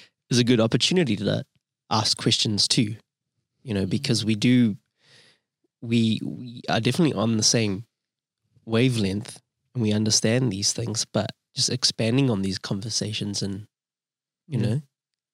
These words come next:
Speaker 1: having that space to grow with each other and asking.
Speaker 2: Mm.
Speaker 3: Yeah, absolutely. And I'd just like to put it out there that I'm not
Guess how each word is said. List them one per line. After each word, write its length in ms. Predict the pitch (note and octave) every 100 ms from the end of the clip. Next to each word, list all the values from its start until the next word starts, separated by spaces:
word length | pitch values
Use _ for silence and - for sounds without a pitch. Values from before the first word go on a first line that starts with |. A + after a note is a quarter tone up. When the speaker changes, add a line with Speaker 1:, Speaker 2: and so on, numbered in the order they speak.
| _
Speaker 1:
having 320 | - A#2+ A2+
that 140 | G2+ -
space 320 | - G#2+ G#2+
to 120 | -
grow 260 | A2 G#2+ A#2+
with 180 | G#2 G#2+
each 240 | G2+ - G#2+
other 240 | G#2 G#2
and 100 | G#2 G#2
asking. 500 | G#2 B2+ - A2+ A2 _ -
Speaker 2:
Mm. 120 | G3
Speaker 3:
Yeah, 140 | B2 A#2+ C#3
absolutely. 680 | B2+ C3 B2+ A#2+ - A2+ A2+ _ _ _ _
And 300 | C#3 C3+ C3
I'd 160 | B2 B2+
just 180 | C#3+ -
like 160 | C#3
to 120 | C3+ B2+ - _ _
put 100 | C3
it 140 | A#2+ A2
out 160 | A2+
there 120 | A2+
that 220 | A2+ A2+ -
I'm 380 | A2+ A#2 A#2 -
not 240 | - B2